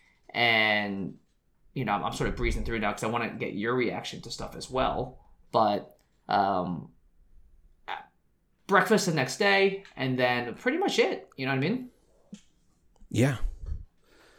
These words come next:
Speaker 1: So I want, I wanna hear about your experience of, like, you know, how nice was it being on the, uh, the shuttle? Was it comfortable?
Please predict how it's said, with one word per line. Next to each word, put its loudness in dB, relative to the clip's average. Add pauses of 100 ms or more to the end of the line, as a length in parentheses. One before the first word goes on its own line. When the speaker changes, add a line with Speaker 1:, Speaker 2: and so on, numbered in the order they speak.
(760)
Speaker 1:
So 0
I 6
want, 8
I 8
wanna 8
hear 8
about 12
your 8
experience 6
of, 2
like, 6
you 2
know, 6
how 10
nice 6
was 4
it 4
being 6
on 6
the, 6
uh, 8 (380)
the -2
shuttle? 8 (420)
Was 2
it 0
comfortable? 2